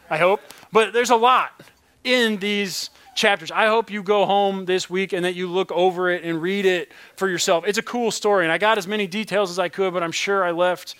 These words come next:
a few out. But there's a lot to talk about. We could talk about the Feast of Purim. We could talk about fasting. We could talk about praying. We could talk about that scripture in Esther four fourteen where it says, "Who knows, maybe you were appointed queen for such a time as this."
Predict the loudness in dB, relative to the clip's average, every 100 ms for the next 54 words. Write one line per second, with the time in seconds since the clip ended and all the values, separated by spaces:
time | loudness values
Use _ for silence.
0 | -20 -20 -10 -6 -6 -2 2 4 2 2
1 | 2 2 2 2 -2 0 0 0 -2 -2
2 | -4 -2 0 0 2 2 2 -4 -10 -8
3 | -4 -4 -4 -6 -2 0 0 -2 -4 0
4 | -2 -2 -14 -18 0 2 2 0 -2 -2
5 | -4 -2 -4 -4 -4 -4 -2 -2 0 0
6 | 0 0 -6 -4 -2 0 -2 -2 -6 -4
7 | -2 0 0 0 2 0 -4 -14 -4 -4
8 | -2 -4 -2 0 0 0 -2 -4 -6 -4
9 | -8 -4 -2 -2 -2 -4 -4 -6 -4 -2
10 | -4 -4 -4 -6 -12 -14 -4 0 2 2
11 | 0 -2 -2 -2 -2 -2 -2 -2 -4 -6
12 | -6 -6 -6 -2 -2 -2 -6 -8 -8 -4
13 | -2 0 -2 -4 -12 -20 -6 -4 -2 2
14 | 2 2 -6 -10 -10 -12